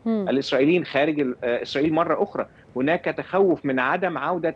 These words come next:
Speaker 2: العمال الزراعيين الذين كان يعتمد عليهم الاقتصاد الإسرائيلي بصورة كبيرة في المستوطنات. المستوطنات لم يكن يعمل فيها فقط الإسرائيليين، لكن
Speaker 1: مم.
Speaker 2: كان يعمل فيها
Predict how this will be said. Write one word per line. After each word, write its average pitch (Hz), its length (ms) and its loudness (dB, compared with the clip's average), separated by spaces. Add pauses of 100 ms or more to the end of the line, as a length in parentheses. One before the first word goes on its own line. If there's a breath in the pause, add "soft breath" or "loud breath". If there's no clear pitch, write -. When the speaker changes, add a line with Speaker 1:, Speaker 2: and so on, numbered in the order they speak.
Speaker 2:
العمال 131 680 2
الزراعيين 131 760 2
الذين 131 360 2
كان 156 260 0
يعتمد 147 480 0
عليهم 160 560 2 (340)
الاقتصاد 147 580 2
الإسرائيلي 156 680 6
بصورة 139 460 4
كبيرة 147 540 2
في 147 220 0
المستوطنات. 135 680 0 (320 soft breath)
المستوطنات 143 640 2
لم 175 180 2
يكن 170 220 0
يعمل 156 260 0
فيها 156 200 -2
فقط - 380 -4
الإسرائيليين، 120 580 2
لكن 127 240 2
Speaker 1:
مم. 185 100 -4
Speaker 2:
كان 156 160 0
يعمل 143 340 0
فيها 151 280 -2